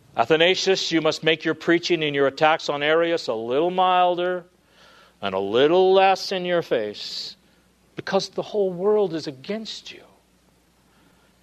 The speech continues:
To which Athanasius boldly and humbly responded, "Then I am against the world." Brothers, dare you live and stand like this against the mainstream?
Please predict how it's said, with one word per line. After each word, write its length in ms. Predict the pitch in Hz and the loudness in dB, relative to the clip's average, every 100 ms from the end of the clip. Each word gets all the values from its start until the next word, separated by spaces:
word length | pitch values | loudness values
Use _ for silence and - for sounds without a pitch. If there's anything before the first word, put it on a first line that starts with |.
| _ _ - | _ _ -8
To 80 | 113 | -4
which 200 | 131 151 | -2 0
Athanasius 800 | 131 120 123 123 127 - 101 - | 0 0 -6 -4 -2 -4 -8 -12
boldly 840 | 98 95 123 127 117 - - - _ _ _ _ _ | -16 -4 0 0 -2 -10 -20 -20 _ _ _ _ _
and 180 | 107 107 | -10 -4
humbly 400 | 131 127 113 110 | -2 -2 -2 -4
responded, 800 | 101 104 - 117 107 92 - - _ _ _ _ - | -4 -6 -4 -2 -2 -6 -18 -20 _ _ _ _ -16
"Then 360 | 104 107 107 | -8 -6 -4
I 520 | - 110 90 - - - _ _ _ _ _ | -2 -2 -2 -8 -18 -20 _ _ _ _ _
am 120 | 98 | -12
against 420 | 95 110 104 - | -8 -6 -6 -8
the 80 | - | -12
world." 680 | 104 98 - - _ _ - _ _ _ _ _ _ _ _ _ _ _ _ _ - | -10 -10 -10 -18 _ _ -20 _ _ _ _ _ _ _ _ _ _ _ _ _ 0
Brothers, 320 | 143 156 127 | 2 2 0
dare 200 | 151 156 | 2 2
you 180 | 147 143 | 0 -2
live 260 | 135 143 | 0 0
and 140 | 139 120 | -2 -6
stand 520 | - 135 131 139 123 | -4 0 0 -2 -2
like 300 | 123 123 - | -2 -2 -4
this 300 | 127 131 - | -6 -6 -10
against 340 | 107 117 - | -10 -10 -8
the 80 | 110 | -8
mainstream? 760 | 110 117 123 - - 107 113 | -6 -6 -6 -10 -8 -8 -10